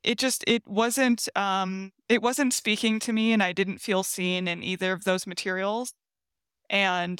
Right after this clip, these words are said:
that's what made me realize that, um,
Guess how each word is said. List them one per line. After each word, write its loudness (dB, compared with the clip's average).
that's 0
what 0
made 0
me -4
realize 2
that, -2
um, -4